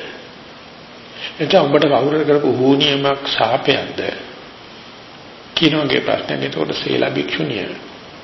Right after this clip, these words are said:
කියනවා නයිදන් අත්තකඩම් බිම්බං. මේක මා විසින් කරන ලද ප්‍රතිබිම්බයකුත් නෙවෙයි. නයිදන් පරකටන් අගං.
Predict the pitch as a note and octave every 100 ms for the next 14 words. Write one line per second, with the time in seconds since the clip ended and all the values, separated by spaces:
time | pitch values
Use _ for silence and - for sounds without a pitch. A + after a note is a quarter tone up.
0 | - - - - C#3+ A2+ A#2 B2+ C3 A2+
1 | A#2+ B2 C3 D3 - - B2+ A#2 B2 D3+
2 | A#2 A2+ - - - - - - - -
3 | - - - - - - D3+ D3+ E3 B2+
4 | C3+ D#3 F#3+ F#3 G3 F3 F3 E3+ F#3 E3+
5 | D3+ D#3 D3+ D3 G3 - B2 G2 - -
6 | - - - - - - - - - -
7 | - B2 D3+ E3+ A3 A3+ F#3 F3+ F3 -
8 | A#3 G#3 E3+ D#3